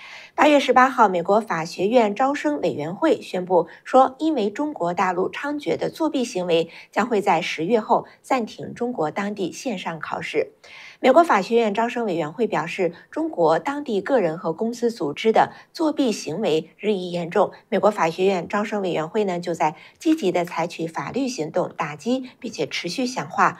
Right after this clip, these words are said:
考试安全。由于中国呢，它并没有一个实体的考场，十月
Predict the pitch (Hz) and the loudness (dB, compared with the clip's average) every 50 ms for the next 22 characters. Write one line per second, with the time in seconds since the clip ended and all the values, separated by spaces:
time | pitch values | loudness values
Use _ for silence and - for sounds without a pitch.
0 | - - _ - - - 170 160 - - - - 165 208 220 - - 139 117 - | -10 -20 _ -14 -10 -8 -8 -6 -4 -4 -4 -2 -2 -4 -4 -2 -4 -4 -4 -6
1 | - _ _ _ - - - - - - - - _ - 302 339 359 339 320 330 | -12 _ _ _ -20 -20 -20 -20 -20 -20 -20 -20 _ 6 8 8 8 8 6 4
2 | 339 349 349 330 226 190 190 190 190 196 - 269 - 294 277 247 202 196 214 190 | 2 2 4 4 4 4 4 2 -2 -4 -6 -4 -2 0 0 0 0 0 0 -2
3 | 175 165 - 139 196 165 175 - - - 185 247 269 - 170 - 151 - 202 - | -2 -4 -2 0 0 0 0 0 2 2 2 2 2 -2 -2 -2 0 -2 -2 -2
4 | - 123 160 170 - - 135 127 - - - - - - - 233 208 247 311 262 | -2 -2 -2 0 0 -2 -2 -2 -4 -10 -14 -10 -8 -4 0 2 4 6 6 6
5 | - | 6